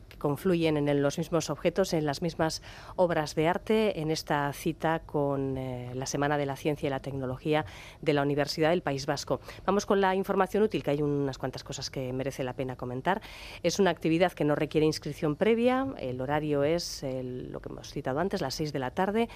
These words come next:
en Bizkaia Aretoa, el acceso es libre hasta completar aforo. La conferencia se podrá seguir en streaming,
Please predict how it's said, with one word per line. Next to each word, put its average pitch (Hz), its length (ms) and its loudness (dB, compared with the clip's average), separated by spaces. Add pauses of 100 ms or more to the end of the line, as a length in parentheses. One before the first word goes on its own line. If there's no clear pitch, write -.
(220)
en 156 140 0
Bizkaia 165 360 2
Aretoa, 170 480 2
el 156 120 2
acceso 147 340 -4
es 135 80 -6
libre 175 240 2
hasta 135 200 -2
completar 143 420 2
aforo. 233 380 0 (520)
La 180 160 4
conferencia 190 520 2
se 165 120 0
podrá 156 240 0
seguir 180 480 2
en 143 220 0
streaming, 240 680 4